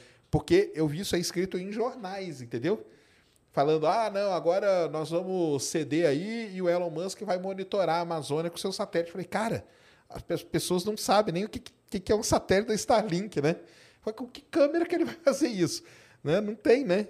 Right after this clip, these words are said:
Então é, é bem, é bem complicado.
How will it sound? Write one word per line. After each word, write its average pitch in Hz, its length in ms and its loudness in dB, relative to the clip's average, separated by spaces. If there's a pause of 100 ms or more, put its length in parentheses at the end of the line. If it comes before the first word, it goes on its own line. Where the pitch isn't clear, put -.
(140)
Então 143 220 -2
é, 143 800 0
é 123 40 -4
bem, 165 680 -6 (400)
é 123 100 -6
bem 139 160 -6
complicado. 180 560 0